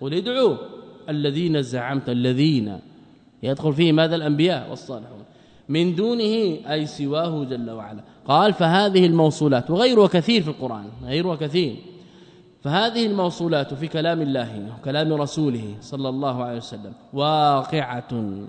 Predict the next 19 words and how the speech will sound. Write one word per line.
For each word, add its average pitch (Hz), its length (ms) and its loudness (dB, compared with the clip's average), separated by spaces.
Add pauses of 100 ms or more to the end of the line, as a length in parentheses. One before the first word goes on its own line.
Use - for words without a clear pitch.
(200)
أي 151 160 4
منزلة، 135 1000 2 (520)
"وتفسر 151 720 2
بأحادها"، 135 1700 0
هكذا 135 380 -2
تفسر 147 460 -4
به 160 160 0
بأحادها. 139 600 -6 (340)
تقول: 127 240 -2
"جاءني 180 420 4
الرجال"، 196 600 6 (280)
من؟ 196 340 0 (300)
زيد 196 340 2
وعمرو 180 400 0
وبكر 202 320 2
الذين 175 360 2
جاءوا، 165 400 2 (1400)
فمصدقها 180 760 4
الأفراد، 170 520 0